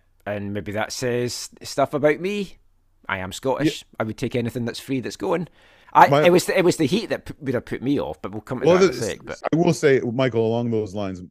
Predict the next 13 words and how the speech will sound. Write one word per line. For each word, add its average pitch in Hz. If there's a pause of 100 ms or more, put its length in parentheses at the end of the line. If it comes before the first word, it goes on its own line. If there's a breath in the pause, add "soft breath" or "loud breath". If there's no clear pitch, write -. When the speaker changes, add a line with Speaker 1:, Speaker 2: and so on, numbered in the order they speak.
(140)
Speaker 2:
my, 107
my 110
wife 117
was 104
very 98
pleased 87 (720)
when 95
I 92
told 101
her 90
that, 90
hey, 98
um, 82